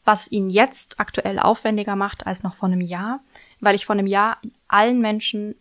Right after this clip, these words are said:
die gleichen Fragen gestellt hab, weil ich's vergleichbar haben wollte, damit man auch merkt, okay, in der Branche muss ich X Y Z machen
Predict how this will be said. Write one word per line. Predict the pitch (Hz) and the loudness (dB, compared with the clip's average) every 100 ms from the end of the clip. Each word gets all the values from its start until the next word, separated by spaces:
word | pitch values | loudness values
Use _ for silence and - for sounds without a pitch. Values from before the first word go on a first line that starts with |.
| - | -16
die | 208 | -4
gleichen | 208 190 190 | 0 0 -2
Fragen | - 185 180 | -4 -4 -4
gestellt | - 190 - | -6 -8 -10
hab, | - - _ _ _ | -16 -18 _ _ _
weil | 202 | -2
ich's | 202 - | 0 -2
vergleichbar | 208 196 196 - 196 | -2 2 2 0 -6
haben | 185 180 | -6 -4
wollte, | 175 175 202 226 _ _ _ | -2 -2 -6 -6 _ _ _
damit | - 190 185 | -6 -4 0
man | 185 180 | 0 0
auch | 180 | 0
merkt, | 190 185 185 | 0 0 -4
okay, | - 190 | -4 -2
in | 190 | 2
der | 214 | 4
Branche | 247 202 202 196 | 4 2 2 0
muss | 190 185 | -4 -6
ich | - | -8
X | 190 - | -8 -10
Y | - 180 180 | -8 -8 -6
Z | 226 - | -8 -6
machen | 185 - 208 | -8 -6 -8